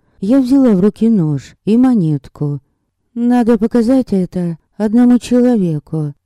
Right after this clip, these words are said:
«Вы не будете против, если я составлю вам компанию?» Бекшеев говорил гнусаво, и, стало быть, носом кровь пошла. Ну да, его дело. «Только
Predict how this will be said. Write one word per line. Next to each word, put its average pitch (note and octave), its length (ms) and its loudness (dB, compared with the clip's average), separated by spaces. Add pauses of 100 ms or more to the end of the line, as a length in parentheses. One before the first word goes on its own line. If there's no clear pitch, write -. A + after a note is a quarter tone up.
(340)
«Вы C3+ 260 0
не C3 140 2
будете E3+ 420 0
против, G#2+ 580 -4 (100)
если C3 360 -2
я B2+ 180 0
составлю C3 560 0
вам C3+ 200 0
компанию?» G#2+ 880 -6 (680)
Бекшеев F3+ 520 -2
говорил F#3 460 0
гнусаво, B2+ 760 -4 (160)
и, G3+ 120 -6
стало D#3 320 -2
быть, B2+ 180 -4
носом F3 480 -2
кровь F#3 320 -4
пошла. B2+ 560 -8 (320)
Ну C#4 240 0
да, G3 220 -2 (380)
его G3+ 340 0
дело. C#3+ 480 -6 (840)
«Только A#2+ 1000 0